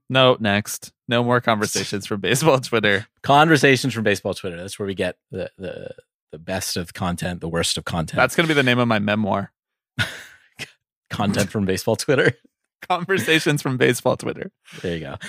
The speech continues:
Speaker 2: This comes from, uh, one, and I'll, and I'll say his name only because he was the one who tweeted it, and I've, therefore is the one who has to stand behind it. It's from, uh, one Kevin Goldstein, uh, former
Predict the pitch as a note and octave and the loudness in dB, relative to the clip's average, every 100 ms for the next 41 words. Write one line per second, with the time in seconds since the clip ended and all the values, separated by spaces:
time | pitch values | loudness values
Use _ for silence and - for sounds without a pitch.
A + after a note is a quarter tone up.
0 | F2+ - _ _ _ _ _ _ _ _ | -16 -20 _ _ _ _ _ _ _ _
1 | _ _ _ - B2 - A#2+ A#2 - A#2 | _ _ _ 0 2 4 4 4 4 4
2 | A2 G#2+ A2 - G#2+ G2 E2+ - _ _ | 4 2 -2 -2 -2 0 -2 -4 _ _
3 | _ - A2+ G#2+ G#2 G#2 A#2+ B2 B2+ C3 | _ -12 -6 -4 -2 2 6 6 6 6
4 | B2+ C3 C3 F3 E3 A2+ A2 A2 G#2+ G#2+ | 6 4 4 4 4 6 6 6 4 2
5 | G2+ G2+ G2 - G2+ F#2 F#2 E2+ - F#2 | 0 0 0 2 2 2 0 -6 -4 -2
6 | F2 F2+ - F2+ G2+ A#2+ C3 F#2+ D#2+ E2 | -2 -2 -4 -6 2 2 2 -2 -4 -6
7 | D#2 - - E2 E2 E2 - E2+ E2 F#2+ | -10 -14 -12 -8 -8 -8 -8 -8 -6 -6
8 | E2+ E2 D#2+ - - E2 E2 F2+ F2+ E2 | -4 -4 -4 -4 -2 -2 -2 0 0 -2
9 | E2 - F2+ E2 E2 E2 D#2+ E2 E2+ E2+ | -6 -6 -4 -4 -6 -8 -8 -6 -6 0
10 | G#2+ G2 E2 F#2 F2 - F#2 F2 E2 - | 4 4 6 6 4 0 2 2 0 -6
11 | - - F2 F2+ - C#3+ C3 A2+ G#2 | -12 -4 -2 0 6 6 8 6 2